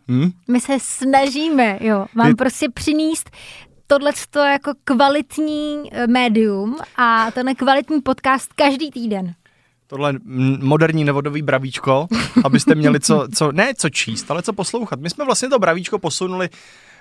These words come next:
Speaker 1: do, do toho online jako prostoru, no.
Speaker 2: Mně se hrozně líbilo, <laughs> jak jsem tady minule někdy říkala, „Ježiš, tohle by mě vlastně hrozně bavilo dělat.“ A ty jsi mi říkal,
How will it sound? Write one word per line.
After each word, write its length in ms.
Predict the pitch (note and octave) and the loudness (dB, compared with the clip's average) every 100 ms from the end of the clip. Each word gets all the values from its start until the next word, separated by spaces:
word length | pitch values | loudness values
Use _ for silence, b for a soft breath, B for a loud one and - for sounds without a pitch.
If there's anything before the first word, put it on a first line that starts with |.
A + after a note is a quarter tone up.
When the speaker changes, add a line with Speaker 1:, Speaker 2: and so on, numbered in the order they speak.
| B | B
Speaker 1:
do, 400 | C#3 D3+ D#3 D3+ | -4 0 2 0
do 120 | C#3+ | -4
toho 280 | D3 F3 E3+ | -4 0 0
online 400 | D#3 D3 D#3 D#3 | 0 2 0 0
jako 160 | C3+ D#3+ | -4 -2
prostoru, 520 | C#3 A#2+ - B2 G#2+ | -2 -2 -4 -4 -4
no. 140 | G#2 - _ _ B B | -10 -20 _ _ B B
Speaker 2:
Mně 120 | B3 | 0
se 80 | A#3+ | 2
hrozně 200 | C#4+ C4 | 0 0
líbilo, 300 | C4 A#3+ B3+ | -2 0 2
<laughs> 720 | B3 - C4+ - - - - - | 2 2 -2 -2 -12 -16 -6 -4
jak 120 | - | -4
jsem 160 | - D4+ | -4 0
tady 200 | B3+ B3+ | 0 2
minule 280 | A#3 A#3 | 2 2
někdy 300 | A#3 G#3+ A#3 | 0 0 0
říkala, 360 | A3+ G#3 A3+ A3+ B B B B | 0 0 0 0 B B B B
„Ježiš, 220 | A#3 B3+ | 2 2
tohle 200 | B3 B3 | 0 0
by 60 | B3 | 2
mě 180 | B3+ B3 | 2 4
vlastně 260 | C4 C#4 | 2 2
hrozně 260 | B3 B3 B3+ | 2 2 2
bavilo 300 | A#3+ B3 B3+ | 2 2 0
dělat.“ 340 | A#3+ C#4+ B3 - | 2 4 2 0
A 140 | A#3 | -6
ty 160 | A3+ A#3 | -2 0
jsi 100 | A#3 | 2
mi 80 | A3+ | 0
říkal, 360 | A3+ A#3 G#3 | 2 0 0